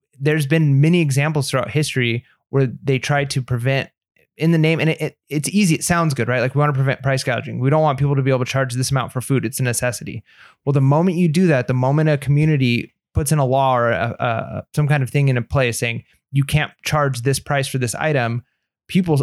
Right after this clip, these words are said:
are unwilling to take the risks that's necessary to get those items to those people. There's been, you know, examples of, of kingdoms under siege or a, a castle under siege, and you can't price gouge. Well, the people who'd be willing to sneak food in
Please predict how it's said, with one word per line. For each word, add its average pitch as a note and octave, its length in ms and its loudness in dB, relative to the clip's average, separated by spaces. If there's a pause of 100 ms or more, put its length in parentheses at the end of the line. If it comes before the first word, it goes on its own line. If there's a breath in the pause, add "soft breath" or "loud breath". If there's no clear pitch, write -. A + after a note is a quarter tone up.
are C3 400 0
unwilling E3 580 2
to C3+ 120 -6
take C#3+ 180 -2
the B2+ 100 0
risks C#3 360 -2
that's C3 180 -2
necessary C3 480 -2
to A#2 100 -6
get C#3 120 -4
those A#2+ 160 -2
items A2+ 280 -4
to A2+ 60 -4
those A2 100 -6
people. B2 380 -6 (320 loud breath)
There's B2 200 -2
been, B2 240 -2 (120)
you B2+ 140 -2
know, A2+ 160 0
examples B2 420 -2
of, A2+ 280 -2
of A#2 280 -6 (460)
kingdoms D#3 480 2
under B2+ 340 0
siege C3 420 0
or A#2 120 2
a, A2 220 0
a A#2+ 60 -6
castle C#3 360 -4
under C3 160 2
siege, C3 400 -2 (340 loud breath)
and B2 140 -2
you A#2 40 -4
can't D3 220 -2
price C3+ 220 -2
gouge. A2+ 320 -6
Well, C3+ 120 0
the C3 80 -2
people D#3+ 240 0
who'd D3 160 2
be C3+ 120 2
willing C3+ 320 2
to B2+ 100 -4
sneak C#3 380 -2
food C#3 240 0
in D3 420 0